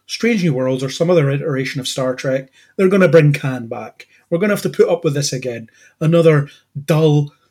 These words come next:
monotonous, meaningless interpretation of this character. And I'm not for that. But I feel like that reference is exactly the same reaction as Into Darkness would have fostered in the audience. So I always say this, the reaction in Into Darkness is twofold.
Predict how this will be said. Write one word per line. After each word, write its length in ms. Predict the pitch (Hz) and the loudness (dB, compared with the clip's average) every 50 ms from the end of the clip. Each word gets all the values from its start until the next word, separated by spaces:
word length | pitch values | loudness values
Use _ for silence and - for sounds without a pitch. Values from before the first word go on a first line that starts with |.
| _ _ _ | _ _ _
monotonous, 720 | 139 139 143 143 156 156 160 160 156 147 147 143 - - | 0 2 4 4 4 4 2 0 0 0 0 0 -2 -4
meaningless 580 | 139 131 139 165 170 160 156 143 143 143 143 - | -6 -2 -2 0 0 0 0 0 0 0 -2 -2
interpretation 720 | 165 143 - 147 151 147 - 135 139 147 139 143 - - 135 | -4 -2 -2 -2 -2 -2 -4 -6 -4 -2 -4 -2 -2 -4 -6
of 100 | 120 117 | -6 -6
this 140 | 131 127 | -10 -10
character. 600 | - - 131 120 120 120 123 - - 127 110 - _ _ _ _ _ _ _ _ _ _ | -10 -10 -10 -10 -12 -12 -14 -14 -16 -16 -16 -16 _ _ _ _ _ _ _ _ _ _
And 280 | 151 143 135 139 - - _ - | 0 0 0 0 -2 -8 _ -4
I'm 160 | 147 143 151 | 0 2 2
not 200 | 156 151 151 - | 2 2 -2 -4
for 260 | - 139 135 127 120 | -6 -4 -4 -4 -4
that. 320 | 113 113 123 - - - | -6 -10 -14 -16 -16 -8
But 280 | 127 156 147 143 147 - _ _ - | -2 -2 -2 -2 -4 -10 _ _ -18
I 40 | - | -14
feel 220 | - - 247 247 | -2 4 6 6
like 100 | 233 214 | 6 6
that 160 | 220 196 180 | 6 4 6
reference 480 | 185 175 190 196 - 196 170 156 - - | 6 4 4 4 2 -2 -2 -2 -2 -2
is 380 | 151 135 - - - - _ _ _ _ _ | -4 -4 -4 -8 -12 -14 _ _ _ _ _
exactly 480 | 170 151 151 160 202 240 254 - 240 214 | -4 -2 0 2 0 0 0 -2 -2 -2
the 120 | 185 190 | -2 -2
same 580 | 185 - 190 175 170 165 160 151 143 139 143 - | 0 2 2 4 4 4 2 2 0 -2 -4 -8
reaction 600 | - 151 147 160 151 160 156 - - 160 143 143 | -4 0 2 2 2 2 -2 -2 -2 0 0 0
as 440 | 147 - 151 139 139 139 135 135 - - | 0 -2 -4 -2 -2 -2 -2 -4 -4 -2
Into 280 | 165 147 147 - 151 | 0 0 0 0 0
Darkness 800 | 143 151 139 147 - - - 143 131 131 - - - - - - _ _ _ _ _ _ | 0 2 0 0 0 -2 -4 -4 -4 -2 -4 -4 -4 -6 -8 -14 _ _ _ _ _ _
would 100 | 151 143 | -4 -4
have 120 | 139 139 | -4 -2
fostered 460 | - - 143 139 139 - - 139 127 | -2 0 0 0 -2 -4 -4 -4 -4
in 100 | 135 127 | -4 -4
the 100 | 131 127 | -4 -4
audience. 420 | 131 127 123 123 120 120 117 - - | -4 -4 -4 -6 -8 -10 -10 -12 -10
So 100 | - 131 | -8 -2
I 40 | 143 | 0
always 240 | 175 202 196 - | 0 0 0 -2
say 120 | - 160 139 | 0 0 0
this, 300 | 131 131 123 - - - _ | 0 -2 -6 -8 -14 -14 _
the 140 | 156 139 143 | -4 -2 0
reaction 380 | 143 165 190 208 - - 208 185 | 2 4 2 2 0 -2 -2 0
in 100 | 175 175 | 0 2
Into 240 | 185 185 180 - 151 | 0 -2 -2 -4 -4
Darkness 480 | 156 139 143 143 - 135 135 143 - - - _ _ _ _ | -2 -2 -2 -4 -4 -6 -6 -6 -10 -12 -18 _ _ _ _
is 160 | 139 139 - | -10 -10 -8
twofold. 560 | - - 160 143 143 147 131 123 120 - - | -6 -4 -4 -4 -6 -8 -12 -12 -12 -16 -20